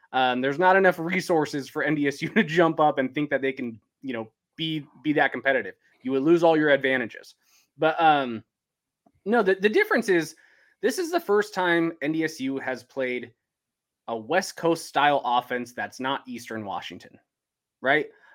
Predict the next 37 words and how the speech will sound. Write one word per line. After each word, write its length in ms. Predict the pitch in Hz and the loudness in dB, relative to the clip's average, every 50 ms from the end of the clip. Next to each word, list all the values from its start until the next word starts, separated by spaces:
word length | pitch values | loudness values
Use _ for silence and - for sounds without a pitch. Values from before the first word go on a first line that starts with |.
| _ - | _ 0
Um, 500 | 139 135 131 127 123 120 117 110 110 - _ - | 4 4 6 6 4 4 0 -2 -6 -10 _ -4
and 240 | 135 135 131 131 127 | -2 -2 0 0 -2
it, 160 | 127 113 110 | -4 -4 -4
they're 100 | 135 127 | -4 -4
playing 360 | 123 - - 147 147 139 127 120 | -4 -4 -6 -4 -2 -2 -2 -4
a 20 | |
much 360 | 123 131 165 233 254 240 - | -2 0 0 0 0 0 0
more 180 | 214 208 208 196 | 0 0 0 0
talented 480 | - - 175 170 180 175 160 - 160 | 2 2 4 4 4 4 2 0 0
roster 420 | 135 127 135 127 131 - - 131 127 | 2 4 4 6 4 4 0 -4 -6
than 220 | 123 120 117 120 | -6 -6 -6 -8
Eastern 380 | 117 110 107 - - 123 120 117 | -10 -14 -12 -10 -8 -8 -6 -2
Washington. 580 | 113 113 110 107 - - 107 - - - - - _ _ _ _ _ _ - | 0 0 0 0 -2 -6 -12 -14 -16 -18 -20 -20 _ _ _ _ _ _ -2
All 280 | 123 147 185 220 233 | 2 4 6 6 6
of 160 | 233 220 196 | 4 4 4
the 160 | 190 196 180 147 | 4 4 4 4
Big 260 | 139 165 170 160 156 | 4 2 0 0 -2
Twelve, 320 | - 165 156 147 147 139 | -4 -2 -2 -2 -2 -2
Big 220 | 131 139 143 143 139 | 0 -2 -2 -2 -4
Ten 160 | - 143 143 | -4 -4 -2
opponents 360 | 139 139 143 147 147 139 135 | -2 -2 -4 -4 -4 -4 -4
they 120 | 135 123 | -6 -6
have 100 | 127 120 | -8 -10
seen, 380 | 117 - - 143 143 139 135 131 | -16 -12 -8 -6 -4 -2 -2 -2
they 140 | 110 127 139 | -2 -2 0
haven't 280 | 147 147 165 170 127 | 2 2 0 0 -4
seen 320 | - - 156 156 151 147 139 - - | -6 -4 -2 -2 0 0 -2 -4 -4
an 160 | 127 131 135 | -6 -4 -2
Ohio 380 | 139 131 - - 117 123 131 123 | -2 -2 -2 -2 0 0 0 -2
State 340 | 123 - - 120 120 120 123 | -4 -6 -6 -6 -6 -4 -6
who 100 | 123 120 | -8 -8
can 140 | - 120 117 | -8 -10 -10
sling 300 | 120 - 131 127 127 120 | -8 -8 -6 -6 -6 -4
the 40 | |
ball 240 | 117 104 113 113 117 | -4 -2 -2 0 0
around. 160 | 117 120 123 120 _ - - _ _ _ _ _ _ | -2 -2 -4 -6 _ -18 -20 _ _ _ _ _ _
They're, 320 | 123 165 240 302 320 262 | 4 4 4 4 4 -2